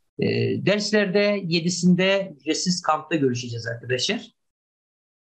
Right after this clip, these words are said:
İki bin yirmi üçte ben varım. Beyza hocam. Ben varsam sıkıntı yapma. En iyisini oraya koyarım ben.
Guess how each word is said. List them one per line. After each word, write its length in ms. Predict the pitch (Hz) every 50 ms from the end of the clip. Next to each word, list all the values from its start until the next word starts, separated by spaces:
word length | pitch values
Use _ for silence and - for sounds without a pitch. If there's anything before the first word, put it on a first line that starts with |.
| _
İki 260 | - 135 - - 190 185
bin 100 | 202 196
yirmi 260 | 196 190 190 190 185
üçte 360 | 180 - - 202 190 190 -
ben 320 | - 113 170 190 202 196 185
varım. 380 | 156 143 127 117 110 - - _ _ _ _ _ _ _ _ _ _ _ _ _ _ _ -
Beyza 360 | 139 143 143 127 151 165 156
hocam. 380 | 147 131 120 123 117 107 107 - - - - _ _ _ _ _ _ _ _ _ _ _ _ _ _ _ _ _ _
Ben 240 | 135 160 185 196 214
varsam 360 | 240 240 220 214 247 240 -
sıkıntı 440 | - - - 180 - 190 180 180 190
yapma. 360 | 185 175 175 - 135 131 131
En 180 | - 165 175 180
iyisini 300 | 185 175 - - 185 185
oraya 260 | 160 151 151 151 151 147
koyarım 380 | 151 143 139 131 123 120 113 113
ben. 80 | -